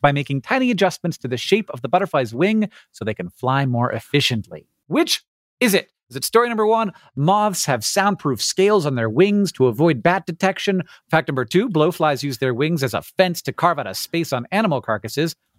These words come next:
Or fact number three, butterfly wings shapeshift at the microscopic level to adjust to changes in wind speed.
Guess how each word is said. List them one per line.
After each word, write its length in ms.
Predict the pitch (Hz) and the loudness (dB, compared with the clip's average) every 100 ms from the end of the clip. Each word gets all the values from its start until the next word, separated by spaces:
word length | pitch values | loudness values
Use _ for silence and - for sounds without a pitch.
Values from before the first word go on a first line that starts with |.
| _ | _
Or 120 | 170 | 0
fact 240 | 175 175 - | 2 -2 -2
number 160 | 135 | -4
three, 300 | 131 202 220 | -4 -2 -2
butterfly 600 | 180 151 247 240 214 202 | 0 0 0 0 0 0
wings 400 | 202 190 185 160 - | 2 0 0 -2 -4
shapeshift 640 | - - 262 - 226 208 | -4 -2 -2 0 0 0
at 80 | - | -2
the 80 | 110 | -2
microscopic 720 | 104 127 127 127 135 127 123 | 0 0 2 0 2 0 -2
level 240 | 127 117 110 | -4 -4 -4
to 180 | 120 | -2
adjust 400 | 120 113 180 - - | -2 2 0 0 -10
to 60 | |
changes 460 | 110 - 175 170 175 | -8 -2 -2 0 -2
in 260 | - 170 113 | -2 -4 -2
wind 260 | 107 101 | -2 -2
speed. 440 | 90 - 110 50 | -6 -10 -12 -16